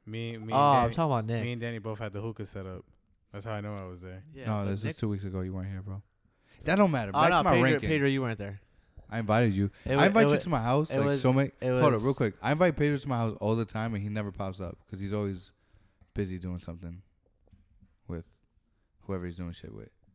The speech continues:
Speaker 3: But back to my ranking.
Speaker 1: I deny this allegation.
Speaker 3: Uh,
Speaker 2: All right,
Speaker 3: Will's number
Speaker 2: continue.
Speaker 3: one.
Speaker 2: Okay.
Speaker 3: Nick, Gio.
Speaker 2: All right.
Speaker 3: Um, I might go.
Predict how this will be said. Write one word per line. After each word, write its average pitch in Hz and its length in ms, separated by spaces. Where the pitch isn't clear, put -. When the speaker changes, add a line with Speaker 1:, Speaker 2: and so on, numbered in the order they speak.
Speaker 3:
But 110 260
back 127 160
to - 80
my 113 80
ranking. 95 420
Speaker 1:
I 98 140
deny 92 280
this 90 160
allegation. 92 580
Speaker 3:
Uh, - 60
Speaker 2:
All 90 40
right, 98 100
Speaker 3:
Will's 120 180
number 127 160
Speaker 2:
continue. 104 140
Speaker 3:
one. 101 220
Speaker 2:
Okay. 113 180
Speaker 3:
Nick, 98 280
Gio. 92 500
Speaker 2:
All 107 80
right. 107 240
Speaker 3:
Um, 147 720
I - 60
might 160 240
go. 156 360